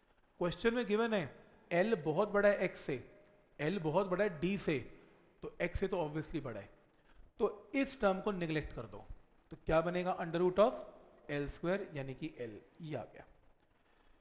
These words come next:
यहाँ से सब constant है, Q change हो रहा है time के साथ, X change हो रहा है टाइम के साथ, तो क्यू स्क्वायर proportional to x square into x is x का cube, या क्यू proportional to x raise to power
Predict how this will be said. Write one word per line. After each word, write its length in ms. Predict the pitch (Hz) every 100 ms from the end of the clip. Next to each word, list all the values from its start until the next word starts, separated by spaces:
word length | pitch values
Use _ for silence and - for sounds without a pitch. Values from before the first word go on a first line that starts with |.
| -
यहाँ 360 | 143 147 165 170
से 380 | - 202 - - - - _ - -
सब 300 | - 269 262
constant 540 | 180 147 170 156 143
है, 200 | 135 - - _
Q 240 | 208 214 247
change 340 | 208 220 220
हो 100 | 214
रहा 120 | 214
है 80 | 214
time 240 | - 196 202
के 100 | 208
साथ, 200 | 220 226 - - - _ _
X 260 | 233 233 -
change 240 | 220 214
हो 60 | 185
रहा 100 | 175
है 60 | 180
टाइम 200 | 135 135
के 120 | 127
साथ, 220 | - 104 - _ _ - -
तो 60 | 175
क्यू 320 | 165 - 196
स्क्वायर 500 | 196 - 226 240 - - - -
proportional 720 | 208 208 196 185 - 214 202 190
to 120 | 175
x 280 | 170 - -
square 360 | - 196 196
into 260 | 190 185 175
x 100 | 196
is 160 | 196
x 200 | 175 -
का 140 | - 220 277 - - - - -
cube, 180 | 147 - - _ _ _ _ _ _ _ - - -
या 100 | 165
क्यू 400 | 165 202 226 269 -
proportional 560 | 180 - 175 160 190 190
to 60 | 185
x 120 | 190
raise 260 | - 147 -
to 40 |
power 360 | 147 151 180